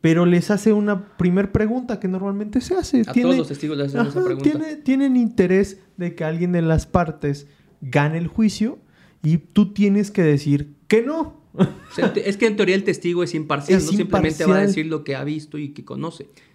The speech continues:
Speaker 1: Y de hecho es uno de los requisitos que el Código Civil establece, que es el que el testigo tiene que ser imparcial para que pueda tener credibilidad su dicho.
Speaker 2: Ujú, ujú.
Speaker 1: Entonces la secretaria le dice, así de rutina, "¿Tiene interés de que alguno de los gane el juicio?".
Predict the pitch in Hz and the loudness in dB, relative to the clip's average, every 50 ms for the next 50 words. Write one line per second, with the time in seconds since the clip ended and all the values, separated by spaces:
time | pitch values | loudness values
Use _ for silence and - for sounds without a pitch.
0 | _ - 156 151 170 180 175 - 202 185 196 202 196 190 190 190 185 170 147 135 | _ 2 2 4 4 4 2 2 0 0 0 -2 -2 0 0 0 0 0 0 -2
1 | 127 123 139 131 - 147 127 - 165 151 - 165 - - 147 127 - 143 135 139 | -2 -2 -4 -2 0 -2 2 2 0 2 2 0 2 2 -2 -2 0 -2 -2 0
2 | 135 135 127 - 139 127 127 131 135 131 - 165 156 160 160 156 - 160 151 - | -2 -2 -4 -4 -4 -4 -4 -4 -6 -2 -2 -2 0 0 -2 -2 -4 -6 -6 -4
3 | 147 147 143 - 147 139 - - - 135 131 127 - 147 139 143 - - 226 233 | -4 -2 2 2 0 0 -2 -4 -4 -4 -4 -2 -2 -4 -4 -4 -4 -2 0 2
4 | 214 196 196 185 190 190 175 170 170 165 - 160 - 175 170 170 170 170 151 - | 4 4 2 2 2 -2 -2 -2 -2 -2 -4 -2 0 0 0 0 -2 -2 -2 0
5 | 170 160 156 - 196 185 170 165 170 175 160 139 135 131 - 131 - - - 147 | -2 -2 -2 0 2 2 2 2 0 0 0 0 0 -2 -4 -6 -4 -2 0 0
6 | 143 147 143 147 147 143 135 135 139 135 135 135 - 165 156 147 143 131 123 120 | 0 0 0 0 -2 -2 0 0 0 0 0 0 0 0 0 2 2 0 0 0
7 | 120 117 120 117 117 - - 165 151 160 247 254 - - - 120 - - 143 139 | 0 0 0 0 -2 0 0 0 2 4 2 2 2 0 -2 -2 -2 -6 -8 -4
8 | 135 139 143 170 - - - 165 156 147 165 175 165 156 190 175 180 180 165 - | -4 -2 -4 -4 -6 -10 -12 -10 -6 -4 -4 -2 0 0 2 2 4 2 2 0
9 | 175 - 160 160 147 175 175 185 190 185 185 190 196 175 175 165 160 - 147 147 | -2 -4 -4 -2 -2 0 0 2 2 2 2 2 2 2 0 0 2 0 0 2
10 | - 208 196 202 185 175 170 170 175 175 - - 214 202 208 196 196 175 143 - | 4 4 6 6 4 4 2 0 0 0 -2 -4 -4 -4 -2 -2 -2 -2 -2 -4
11 | - - - - - - _ _ - 175 208 226 214 - 170 175 208 220 214 196 | -10 -20 -20 -20 -20 -20 _ _ -4 0 2 2 2 2 0 2 2 2 2 0
12 | 175 - 165 165 202 220 214 190 175 170 185 214 214 196 180 175 170 170 175 208 | 0 0 -2 -2 0 0 0 2 2 2 2 2 2 2 2 2 2 0 0 2
13 | 214 185 160 175 214 226 214 254 262 262 254 - | 2 2 2 2 2 2 2 2 0 0 -2 -6